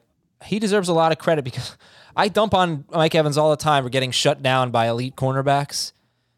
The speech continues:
And he's faced Darius Slay and Jalen Ramsey two weeks in a row, and he had two really big games. So good for him.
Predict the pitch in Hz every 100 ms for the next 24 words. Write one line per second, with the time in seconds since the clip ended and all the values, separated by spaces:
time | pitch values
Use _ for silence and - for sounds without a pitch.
0 | _ 139 139 160 208 - 202 180 - 180
1 | 185 151 175 160 151 135 147 135 131 131
2 | 117 110 139 131 120 - 117 113 113 101
3 | 95 _ _ _ 123 117 117 110 127 147
4 | 110 - 139 131 147 127 117 120 123 123
5 | 101 - 123 113 107 - - 135 135 127